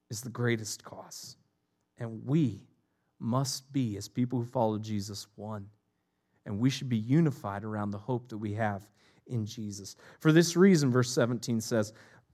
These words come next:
"The Father loves me because I lay down my life that I may take it up again. No one takes it from me, but I lay it down on my own accord. I have authority to lay it down, and I have authority to take it up again. This charge I have received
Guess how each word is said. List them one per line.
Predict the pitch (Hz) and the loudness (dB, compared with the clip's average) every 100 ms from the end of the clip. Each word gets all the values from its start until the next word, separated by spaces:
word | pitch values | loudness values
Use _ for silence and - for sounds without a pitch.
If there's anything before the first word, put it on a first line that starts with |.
| _ | _
"The | 156 | -2
Father | 151 156 156 151 | 6 8 10 8
loves | 147 165 156 117 | 10 10 8 0
me | 104 101 - _ _ _ _ _ _ _ _ 107 | -2 -2 -10 _ _ _ _ _ _ _ _ 2
because | 131 165 147 | 8 8 8
I | |
lay | 139 139 180 | 8 8 8
down | 208 202 | 6 8
my | 214 | 8
life | 214 131 120 123 | 8 6 6 2
that | 131 | 2
I | 123 | 4
may | 131 123 | 4 2
take | 123 127 131 | 0 0 2
it | 147 | 2
up | 123 113 | 2 0
again. | 104 98 98 _ _ - - | -4 -6 -8 _ _ -8 6
No | 160 | 10
one | 208 240 | 12 10
takes | 233 269 247 | 10 8 6
it | 185 - | -2 0
from | 151 131 | 2 6
me, | 131 139 | 6 6
but | 139 | 6
I | 139 | 6
lay | 135 139 180 | 6 6 6
it | 240 - | 4 2
down | 160 147 160 | 4 6 6
on | 160 131 | 4 6
my | 123 120 | 6 6
own | 156 | 6
accord. | 240 - 113 110 - - - | 4 0 -6 -6 -8 -16 0
I | 160 | 6
have | 151 143 | 6 6
authority | 131 185 190 233 240 | 2 8 10 10 6
to | 196 | 2
lay | 143 147 190 | 4 6 6
it | 165 | 6
down, | 143 143 | 4 4
and | 143 | 4
I | 139 | 4
have | 151 | 4
authority | 139 - 196 196 202 208 | 2 0 4 6 6 2
to | 156 | -2
take | - 151 160 | 2 2 4
it | |
up | 160 131 | 4 4
again. | 123 117 113 - - - | 0 0 0 -4 -14 4
This | 147 220 - | 8 8 6
charge | - 196 196 180 - | 6 8 8 6 2
I | 151 | 2
have | 156 156 143 | 6 4 4
received | 127 - - 180 196 190 | 0 -4 -4 -2 -2 -4